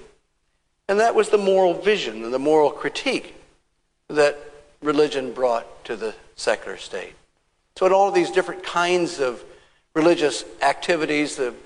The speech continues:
violence and the terrorism, as well as the movements that are more peaceful, it seemed to me that there was an essential moral critique. It saw the secular state as something that had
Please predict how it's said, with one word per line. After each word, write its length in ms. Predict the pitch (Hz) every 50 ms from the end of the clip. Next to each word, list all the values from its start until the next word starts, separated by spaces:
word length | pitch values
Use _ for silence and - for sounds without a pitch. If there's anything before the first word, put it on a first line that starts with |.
| - _ _
violence 500 | - 147 151 151 147 147 143 135 - -
and 120 | 143 131 127
the 60 | -
terrorism, 640 | - - 156 156 151 151 151 147 147 151 143 135 131
as 140 | 127 -
well 200 | 139 139 139 135
as 180 | 135 131 131 -
the 80 | - 131
movements 640 | 127 135 143 135 117 131 127 110 - - - - - _ _ _
that 100 | - 120
are 40 | 123
more 340 | 117 139 131 127 123 120 120 - - - -
peaceful, 500 | - 269 247 - - - 127 117 113 - - - - - - _ _
it 60 | -
seemed 180 | - 247 240 220
to 80 | 233 202
me 140 | 202 190
that 180 | 185 180 175 180
there 180 | - 170 165 156
was 260 | 156 151 151 143 156
an 120 | 147 139
essential 520 | 147 135 - - 185 180 - - 170 147 139
moral 440 | 139 139 143 147 160 165 160 147
critique. 640 | - - - 151 143 - - - 156 135 113 - - -
It 120 | - - -
saw 520 | - - 139 135 139 139 139 139 135 135
the 260 | 120 123 123 120 113 - - - - - _ _ _ _ _ _
secular 520 | - - 160 147 139 - - 135 135 127 117
state 440 | - - - 160 143 131 120 - - - - - - _ _ _ _ _ _ _ _ _ _ _
as 220 | - 143 147 143 143
something 640 | - - 180 175 - - 175 160 156 156 156 151 147
that 300 | 151 151 151 151 - -
had 400 | 135 143 147 147 147 147 143